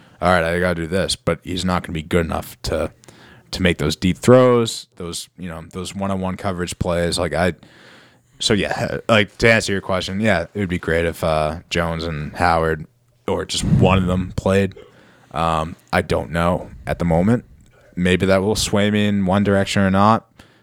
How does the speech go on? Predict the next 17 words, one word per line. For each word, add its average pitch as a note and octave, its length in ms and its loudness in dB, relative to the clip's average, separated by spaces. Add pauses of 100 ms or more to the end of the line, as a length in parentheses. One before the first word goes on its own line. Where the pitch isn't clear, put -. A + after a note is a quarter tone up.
(120)
If - 220 -8
one A2 220 4
of A#2+ 40 2
them A2+ 120 0
is G#2 80 -6
playing, G#2+ 340 -2
I F2+ 100 0
definitely F#2 600 -2
would F2 440 -4
like E2+ 280 -2 (240)
the E2+ 60 -10
chances E2+ 440 -4
of D#2+ 280 -6 (600)
Miami E2 520 0
covering - 340 -4
this - 160 -2
game, G1+ 240 -14